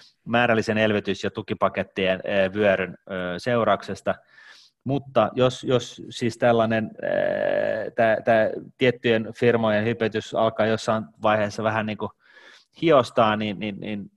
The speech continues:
tällaisiin niinku kansanosakkeisiin siirtyminen on, on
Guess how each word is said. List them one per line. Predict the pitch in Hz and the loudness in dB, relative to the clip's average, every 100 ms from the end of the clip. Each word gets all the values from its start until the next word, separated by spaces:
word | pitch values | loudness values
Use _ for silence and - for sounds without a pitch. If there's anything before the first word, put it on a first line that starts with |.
| _ | _
tällaisiin | 113 110 - 113 104 - | 0 0 -2 -6 -8 -8
niinku | 117 107 - | -10 -10 -2
kansanosakkeisiin | 127 120 113 104 104 95 - 98 107 | 0 2 0 -2 -2 -4 -4 -4 -4
siirtyminen | 101 117 101 107 101 98 98 98 | -2 -2 -2 -4 -4 -4 -4 -4
on, | 101 104 98 95 | -6 -6 -6 -4
on | 110 | -6